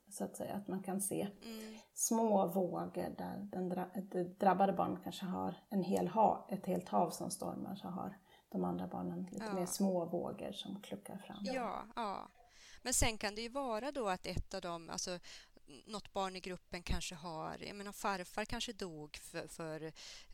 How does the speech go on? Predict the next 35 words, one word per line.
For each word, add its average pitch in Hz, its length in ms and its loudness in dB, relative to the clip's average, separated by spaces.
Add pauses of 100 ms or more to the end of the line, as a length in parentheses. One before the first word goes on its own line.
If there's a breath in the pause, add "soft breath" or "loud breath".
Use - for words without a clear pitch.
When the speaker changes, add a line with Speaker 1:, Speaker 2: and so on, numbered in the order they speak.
Speaker 2:
ett - 200 0
halvår 160 440 2
sedan, 160 420 -2
eller - 200 -6
det 175 80 -6
kanske 175 260 -6
var 160 180 -4
en, 165 120 -6
en, 160 200 -6
en 180 160 -8
katt - 360 12
som 247 200 0
blev 214 120 -6
påkörd. 208 960 6 (360 loud breath)
Speaker 1:
Mm. 170 300 0
Speaker 2:
Eh, 175 140 -12
för, 196 160 0
alltså, 220 280 0 (280 loud breath)
så, - 180 -8
så 240 120 0
d-, 196 260 -14
självklart 233 500 0
så - 100 -2
kan 254 160 12
ju 240 80 -2
de 247 300 -2
barnen 170 380 0
då 160 140 -4
ha 165 160 -2
anledning 160 500 -6
att, 160 120 -8
att - 140 -6
reagera 160 520 -2
starkare 196 880 0
Speaker 1:
Mm. 233 200 4